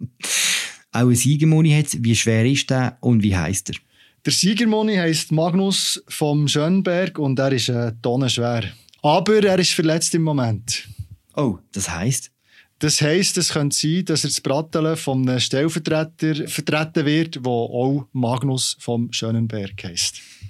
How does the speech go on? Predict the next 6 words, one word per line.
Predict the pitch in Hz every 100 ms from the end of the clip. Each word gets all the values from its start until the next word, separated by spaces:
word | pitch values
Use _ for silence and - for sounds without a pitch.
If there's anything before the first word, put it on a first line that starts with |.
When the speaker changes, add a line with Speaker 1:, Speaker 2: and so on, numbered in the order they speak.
| -
Speaker 2:
<laughs> | - - 127 - - - - - - - - - -
Speaker 1:
Verletzungspech | - 110 110 113 107 - 95 98 -
schon | - 101 -
vor | - - 98
dem | 101
eidgenössischen. | 95 92 98 90 85 - 90